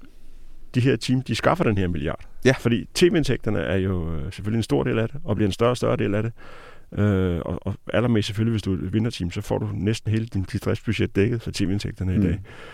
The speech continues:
Speaker 1: Øh, men, men der er, der er tre ben at stå på i økonomiafdelingen i et Formel et-team. Der er T V-indtægter,
Speaker 2: Mm.
Speaker 1: der er, øh, sponsorindtægter, øh, eller partnerindtægter hedder det vel nu.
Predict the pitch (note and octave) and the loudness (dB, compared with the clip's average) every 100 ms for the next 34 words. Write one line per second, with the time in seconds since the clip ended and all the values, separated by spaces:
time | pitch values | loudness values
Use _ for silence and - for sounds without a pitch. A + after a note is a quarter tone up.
0 | - - - F#2 F#2 F2+ F2+ F2 D#2+ F#2 | -20 -20 -6 0 2 2 2 0 0 2
1 | G2+ A#2 B2+ D3 - - C3+ - D3 - | 4 6 6 6 2 -2 -2 0 -2 0
2 | B2+ B2+ A2+ A2 A#2 G#2 - G#2 F2 B2+ | 0 0 0 0 0 -2 0 -2 2 4
3 | A2+ A#2+ G#2 F2 F#2 G2 G2+ F#2+ - - | 6 4 2 0 -2 -2 -2 -2 -2 -4
4 | - - - G#2 B2+ D3 C3+ A#2+ A2+ - | -4 -4 0 2 4 4 2 2 0 0
5 | - - G2+ F#2 E2+ - G#2+ G2 - G2 | -4 -6 -2 -2 -2 0 2 2 4 4
6 | F#2+ F#2 F2+ E2+ E2 D#2 D2+ F#2+ - C#3 | 4 2 2 2 0 -2 -2 -2 2 2
7 | D3 B2+ A#2+ - A2+ - - - - - | 2 0 0 -2 -6 -8 -14 -14 -14 -4
8 | G2+ F2+ E2+ C#2 - - G2+ A#2 G#2+ - | -2 0 -2 -4 -6 -2 0 0 0 -2
9 | F#2 G#2 A2 A2 G#2 A2+ | 0 2 2 2 2 2